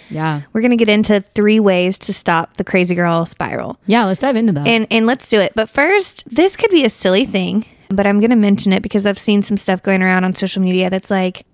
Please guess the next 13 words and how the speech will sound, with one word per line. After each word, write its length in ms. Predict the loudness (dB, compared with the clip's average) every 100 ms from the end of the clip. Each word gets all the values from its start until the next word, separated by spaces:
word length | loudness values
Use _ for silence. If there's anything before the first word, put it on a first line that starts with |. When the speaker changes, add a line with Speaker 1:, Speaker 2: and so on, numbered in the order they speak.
| -4
Speaker 2:
there's 420 | 2 4 2 2
the, 320 | 2 2 2 0
"You're 260 | 2 4
enough," 680 | 4 4 4 4 4 2 0 0
and 120 | 2
then 140 | 4 4
there's 220 | 2 2
the, 100 | 0
like, 180 | 0 -2
"Stop 300 | -2 -4 -2
saying 340 | -2 0 2
you're 140 | 2
enough 480 | 2 2 2 2 -2